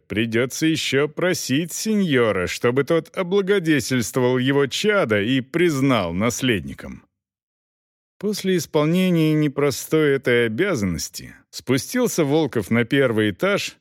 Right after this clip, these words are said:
и звал Максимилиана с увольнем одеваться. Сразу весь доспех решил не надевать. До утра в седле в полном доспехе утомишься непременно.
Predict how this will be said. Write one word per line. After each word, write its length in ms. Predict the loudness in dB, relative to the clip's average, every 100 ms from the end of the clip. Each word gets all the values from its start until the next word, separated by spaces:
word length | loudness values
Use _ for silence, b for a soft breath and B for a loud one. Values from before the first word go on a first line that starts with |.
| -6
и 180 | 0 0
звал 420 | 0 -2 0 0
Максимилиана 800 | 0 0 0 2 4 2 2 -2
с 160 | -2 0
увольнем 500 | 0 2 2 4 2
одеваться. 680 | 2 0 -2 -4 -10 -10 -18 _ _ _ _ _ _ _ -14
Сразу 540 | -2 0 2 2 2 2
весь 260 | 2 2
доспех 600 | 2 0 0 0 0 0
решил 480 | 0 0 0 0 0
не 180 | 2 2
надевать. 680 | 0 0 0 0 -4 -8 -16 _ _ _ _
До 160 | -2 0
утра 400 | 0 0 0 0
в 80 |
седле 460 | -2 -2 2 2 0
в 120 | -2
полном 480 | -2 0 2 2 2
доспехе 760 | 2 -2 0 0 0 -2 -8 -10 -8
утомишься 640 | -6 -2 0 2 0 0 0
непременно. 800 | 0 0 0 2 0 -2 -6